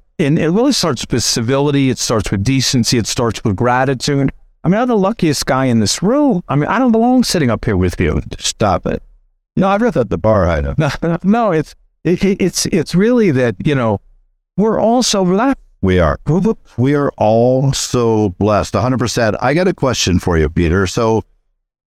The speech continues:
Speaker 2: now that we're talking, going down this path, start with you.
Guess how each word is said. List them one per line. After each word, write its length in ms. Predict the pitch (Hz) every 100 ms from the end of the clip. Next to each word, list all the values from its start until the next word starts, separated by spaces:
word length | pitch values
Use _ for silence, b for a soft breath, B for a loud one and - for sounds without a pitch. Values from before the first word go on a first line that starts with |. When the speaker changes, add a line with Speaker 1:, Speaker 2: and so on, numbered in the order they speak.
| _
Speaker 2:
now 220 | 131 156
that 80 | 180
we're 140 | 170
talking, 560 | 131 - 131 131 131 120
going 320 | 98 123 127
down 200 | 123 117
this 160 | 107 -
path, 500 | - 92 78 69 - _ _ _ _ _ _ _ _ _ _ _ _
start 400 | - - 175 202
with 160 | 170 123
you. 320 | 92 80 71